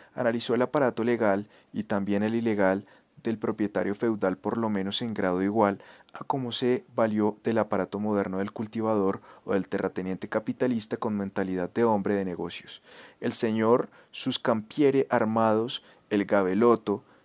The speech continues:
daban órdenes, el campesino padecía y obedecía. En segundo lugar, diremos que los campesinos sicilianos llegaban, llevaban una vida miserable, indigente, en la ignorancia y la explotación, a la vez que sujetos a una relativa uniformidad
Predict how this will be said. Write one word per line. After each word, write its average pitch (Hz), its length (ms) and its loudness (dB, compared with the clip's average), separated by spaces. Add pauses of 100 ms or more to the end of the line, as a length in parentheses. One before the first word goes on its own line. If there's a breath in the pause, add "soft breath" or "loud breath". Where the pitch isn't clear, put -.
(240 soft breath)
daban 123 380 8
órdenes, 98 580 -2 (220 soft breath)
el - 160 -6
campesino 110 580 -2
padecía 135 480 2
y 107 60 2
obedecía. 110 640 0 (300 soft breath)
En - 100 -12
segundo 104 400 -2
lugar, 120 420 4 (240 loud breath)
diremos 113 360 -2
que - 100 -4
los 156 140 -2
campesinos 120 600 -4
sicilianos 113 640 0
llegaban, 113 540 2 (200)
llevaban 117 460 6
una 127 200 2
vida 131 200 4
miserable, 110 680 2 (100)
indigente, 101 720 -4 (320 loud breath)
en 113 120 -2
la 107 80 2
ignorancia 104 580 0
y - 20 -2
la 143 80 0
explotación, 107 800 -2 (320 loud breath)
a - 60 -8
la 101 100 0
vez 101 180 0
que - 120 -6
sujetos 117 580 -2
a - 20 -6
una 113 160 -2
relativa 113 460 0
uniformidad 107 720 0